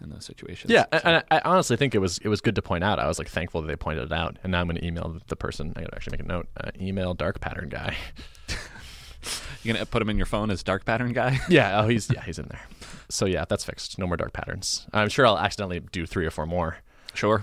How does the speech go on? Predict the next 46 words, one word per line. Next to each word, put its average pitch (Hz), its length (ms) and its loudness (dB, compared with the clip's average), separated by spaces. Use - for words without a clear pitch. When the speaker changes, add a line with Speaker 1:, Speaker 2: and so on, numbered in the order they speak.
Speaker 2:
in 87 140 -2
my 82 180 -2
career, 80 360 0
Speaker 1:
These - 60 -6
Speaker 2:
but 76 80 0
Speaker 1:
things 135 140 -2
are 135 80 0
hard. 120 400 0
We 107 180 0
were, 107 220 6
uh, 101 340 2
we 107 120 0
had 123 100 2
an 113 60 -2
interesting 101 360 -2
conversation 92 520 -4
on 87 100 -4
a 85 240 -6
coffee 101 240 -4
walk 85 180 -2
the 92 80 -6
other 90 140 -4
day 85 180 -2
about 87 400 -2
just - 320 -2
software 104 520 2
and 95 140 -6
complexity 101 560 -2
and 85 160 -8
how, 85 640 -2
uh, 92 560 -8
how 92 80 0
it's - 120 -6
difficult. 95 360 -2
And 90 80 -2
I 87 40 -2
feel 113 120 2
like 92 140 2
this 107 100 2
sort 95 180 0
of 80 60 -4
thing 85 200 -4
is, - 260 -8
is 85 100 -12
also 82 340 -4
true. - 360 -10